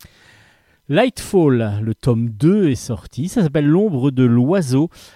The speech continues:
C'est, euh, de Tim Probert et c'est aux éditions Gallimard B D.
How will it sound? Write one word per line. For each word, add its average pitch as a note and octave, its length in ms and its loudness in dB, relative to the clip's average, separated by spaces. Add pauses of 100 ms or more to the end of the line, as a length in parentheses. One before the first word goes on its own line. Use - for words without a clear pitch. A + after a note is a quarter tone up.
(120)
C'est, D3 440 0 (120)
euh, A2+ 180 -2
de G2+ 160 -6
Tim A3 480 -8
Probert D#3 600 -2 (420)
et C#3+ 100 -2
c'est - 320 -8
aux B2+ 120 -2
éditions A2+ 480 -6
Gallimard C#3+ 840 -6
B G2 200 -6
D. G#2+ 500 -6